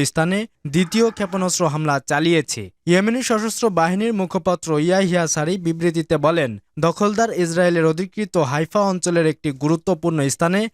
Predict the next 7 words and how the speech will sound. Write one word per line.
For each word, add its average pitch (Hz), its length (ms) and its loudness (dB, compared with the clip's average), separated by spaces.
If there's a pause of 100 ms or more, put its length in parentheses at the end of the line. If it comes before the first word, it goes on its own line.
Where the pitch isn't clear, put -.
(120)
আঘাত 143 360 0
করা 151 200 0
হয়েছে। 117 400 -4 (260)
ইয়েমেনি 196 360 4
সশস্ত্র 220 420 -2 (180)
বাহিনীর 190 400 0
মুখপাত্র 196 540 -2